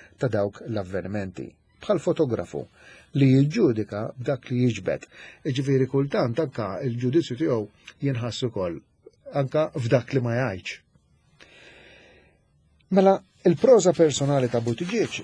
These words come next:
tinqeda bid-deskrizzjoni u n-narrazzjoni li jitħawru b'ingredjenti bħal ton familjari u konverzazzjonali.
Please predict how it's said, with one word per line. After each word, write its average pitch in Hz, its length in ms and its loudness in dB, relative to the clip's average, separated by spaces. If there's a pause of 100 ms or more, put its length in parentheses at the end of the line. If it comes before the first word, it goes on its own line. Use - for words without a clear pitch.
(120)
tinqeda 104 640 -2 (480)
bid-deskrizzjoni 127 1200 -2 (100)
u 165 140 0
n-narrazzjoni 110 800 -2 (1300)
li 113 160 -2
jitħawru 175 680 0 (180)
b'ingredjenti 120 840 0
bħal 95 360 -6 (160)
ton 147 320 0
familjari 98 680 -6
u 113 160 -10
konverzazzjonali. 101 1160 -6